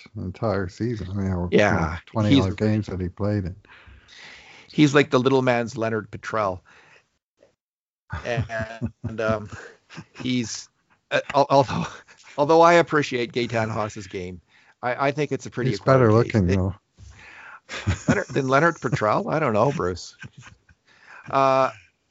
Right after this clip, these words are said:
Speaker 2: the, um, I guess it's, if you like blondes or brunettes would be the, would be the,
Speaker 1: Mm-hmm.
Speaker 2: uh, question there. Uh, <laughs> Gaetan Haas is, um,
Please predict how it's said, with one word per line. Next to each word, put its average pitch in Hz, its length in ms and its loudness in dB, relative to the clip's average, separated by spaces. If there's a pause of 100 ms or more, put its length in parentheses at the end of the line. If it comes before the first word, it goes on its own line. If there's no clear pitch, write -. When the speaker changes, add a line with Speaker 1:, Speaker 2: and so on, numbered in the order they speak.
Speaker 2:
the, 151 400 -4
um, 113 600 -2 (840)
I 135 40 -8
guess 147 200 0
it's, 131 280 -4
if 113 260 -6
you 120 60 -2
like 113 180 2
blondes 107 360 0
or 95 60 -6
brunettes 95 480 -4
would 101 80 -6
be 90 100 -6
the, 85 360 -4
would 92 140 -8
be 95 160 -2
the, 87 120 -2
Speaker 1:
Mm-hmm. 78 240 -6
Speaker 2:
uh, - 20 -14 (120)
question 85 380 -6
there. 80 240 -6 (480)
Uh, 123 260 4 (400)
<laughs> - 360 -20
Gaetan 143 480 4
Haas 127 580 0 (600)
is, 117 340 -2
um, 95 640 0